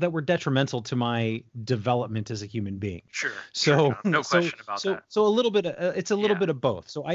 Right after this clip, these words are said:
Speaker 2: No,
Speaker 1: agree
Speaker 2: I
Speaker 1: with you that I don't wanna, I don't wanna sit in regret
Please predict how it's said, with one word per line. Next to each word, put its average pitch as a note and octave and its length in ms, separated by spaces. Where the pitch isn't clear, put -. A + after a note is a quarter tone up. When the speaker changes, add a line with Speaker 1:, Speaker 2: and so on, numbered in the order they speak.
Speaker 2:
No, C#3 140
Speaker 1:
agree G3+ 100
Speaker 2:
I A#3+ 80
Speaker 1:
with D#3 200
you C3 120
that C3+ 80
I D#3 100
don't F#3+ 200
wanna, C#3+ 300
I D3+ 60
don't E3+ 160
wanna D3+ 180
sit - 300
in C3+ 160
regret A#2 640